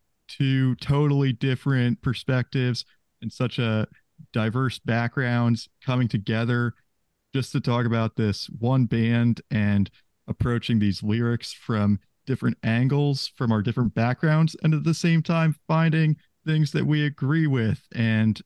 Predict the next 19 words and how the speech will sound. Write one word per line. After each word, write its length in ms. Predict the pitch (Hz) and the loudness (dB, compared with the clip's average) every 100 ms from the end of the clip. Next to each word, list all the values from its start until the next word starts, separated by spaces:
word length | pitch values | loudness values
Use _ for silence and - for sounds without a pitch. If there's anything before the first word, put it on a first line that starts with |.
| _ _ - | _ _ -6
making 380 | 127 127 123 117 | -4 0 0 0
sense 480 | - 131 131 - | 0 0 0 0
of 360 | 123 110 107 - - | 0 2 0 -4 -8
lyrics 400 | 113 113 107 - | -2 -2 -2 -4
together. 480 | - 110 107 107 98 - - 143 | -4 -2 0 0 -2 -8 -16 -8
It's 160 | 123 117 | -6 -4
kind 240 | - 139 147 | -2 0 2
of 80 | |
what 160 | 147 147 | 2 2
we 120 | 143 | 0
do 440 | 123 135 151 139 113 | 0 0 0 0 2
and 200 | 113 104 | 2 2
love. 500 | 117 127 104 101 - - | 0 0 0 -2 -6 -4
And, 400 | 107 104 104 - _ _ _ _ _ - | 0 2 0 -2 _ _ _ _ _ -4
uh, 300 | 104 107 - - | 0 0 -2 -4
you 180 | 120 | -2
guys, 640 | 110 123 123 123 120 - - _ _ _ _ - | 0 0 0 0 -2 -4 -14 _ _ _ _ -8
if 160 | 113 | -4
you're, 140 | - | 0